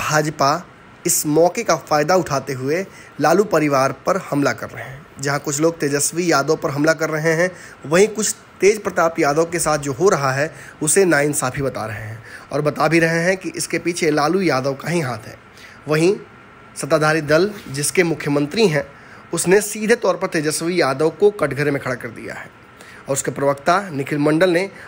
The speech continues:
आरोप लगाया है कि अमीरी का नशा सब कुछ बर्बाद कर देता है। परिवार के सभी सदस्यों की तरह तेजस्वी यादव पर भी अमीरी का नशा लगातार चढ़ा हुआ है। आखिर हो भी क्यों ना, बचपन से ही उन्होंने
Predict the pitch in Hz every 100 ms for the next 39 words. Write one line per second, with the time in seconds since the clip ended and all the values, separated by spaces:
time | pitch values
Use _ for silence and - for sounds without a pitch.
0 | - 131 156 208 220 156 147 143 135 151
1 | 196 - 165 160 - 156 151 170 214 247
2 | 170 156 - 147 170 - - - 202 -
3 | 214 170 143 123 - 120 113 104 - -
4 | - - 147 139 139 143 143 143 135 135
5 | 135 - 156 156 160 170 190 - - -
6 | 151 156 151 196 190 143 151 147 156 165
7 | 220 - 151 156 170 175 143 143 135 147
8 | 185 - - 135 160 185 190 160 131 120
9 | 117 110 113 107 - - - - - -
10 | 139 175 185 180 190 156 - 123 110 127
11 | 139 - 156 151 156 160 139 156